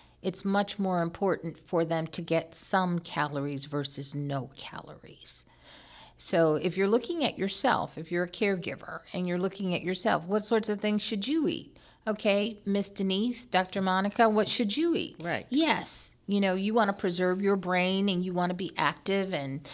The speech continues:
Speaker 1: you want full cognitive and physical function when you're seventy-five. You need to eat more fruits and vegetables. You need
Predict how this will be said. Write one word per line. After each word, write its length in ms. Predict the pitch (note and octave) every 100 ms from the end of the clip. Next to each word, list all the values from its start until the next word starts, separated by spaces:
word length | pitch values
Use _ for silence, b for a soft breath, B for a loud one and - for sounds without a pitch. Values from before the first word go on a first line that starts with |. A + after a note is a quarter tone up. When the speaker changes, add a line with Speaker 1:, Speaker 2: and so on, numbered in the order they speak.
| B B
Speaker 1:
you 120 | F#3
want 280 | F#3 E3+ E3 -
full 260 | - G3 F#3+
cognitive 640 | - F#3 G3 G3+ G3 F#3+
and 160 | F3 F3+
physical 380 | G3+ F#3+ F#3+ F#3
function 440 | - F#3+ F#3+ G3
when 160 | F3 F3+
you're 100 | F#3+
seventy-five. 1080 | - A3 F#3 F#3+ - F#3 F#3+ G#3+ A3+ A#3+ - B B B B _ _ _ _ _
You 640 | - F3+ F#3 G#3 C4 F#4 G4
need 420 | A#3+ D3+ F#2+ - - _
to 180 | - A3
eat 280 | F#3 D#3+ - -
more 280 | F3 F3 D#3
fruits 540 | - D#3+ D3+ - - -
and 160 | F3 D#3+
vegetables. 960 | D#3 D#3 - - - - - - - - -
You 340 | F#3+ C4 E4
need 460 | D#4 G3+ E3+ D3+